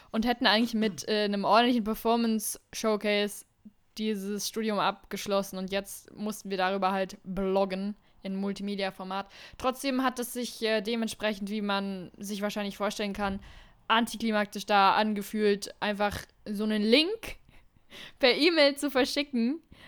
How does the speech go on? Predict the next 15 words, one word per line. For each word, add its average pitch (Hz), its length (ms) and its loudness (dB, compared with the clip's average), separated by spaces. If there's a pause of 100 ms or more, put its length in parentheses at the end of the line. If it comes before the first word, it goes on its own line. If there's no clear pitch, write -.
(140)
an, 233 440 4
äh, 226 320 2
die 220 140 -2
Kursleitung. 240 840 4
"Ja, 214 240 4
das 208 200 -2
ist, 220 220 -6
äh, 214 320 -2
mein 196 400 0
Blog 202 480 4
auf 196 240 0
wix 202 460 -2
dot 262 260 4
com. 277 260 4 (720)
Äh, 247 520 6